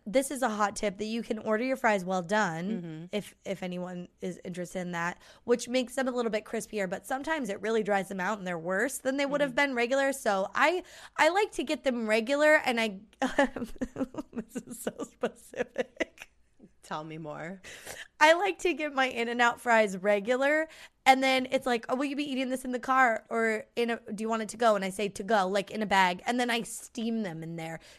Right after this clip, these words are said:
Speaker 1: 'cause it, like,
Speaker 2: Yeah.
Speaker 1: softens them, and then they don't dry out. 'Cause also, if you wait too long to eat an In-N-Out fry,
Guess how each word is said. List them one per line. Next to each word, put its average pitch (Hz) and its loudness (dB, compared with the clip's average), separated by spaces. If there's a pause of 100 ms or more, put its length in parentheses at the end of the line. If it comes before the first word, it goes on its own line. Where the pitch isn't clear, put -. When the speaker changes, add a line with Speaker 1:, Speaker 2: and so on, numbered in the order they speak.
Speaker 1:
'cause 277 2
it, 294 4
like, 247 0
Speaker 2:
Yeah. 190 0
Speaker 1:
softens 269 0
them, 302 2 (160)
and 254 4
then 262 2
they 277 2
don't 233 2
dry 220 4
out. 214 4
'Cause - 0
also, 262 4
if 262 -8
you 269 0
wait 202 -4
too 262 -6
long 254 2
to - -8
eat 220 0
an 208 0
In-N-Out 208 -2
fry, 226 0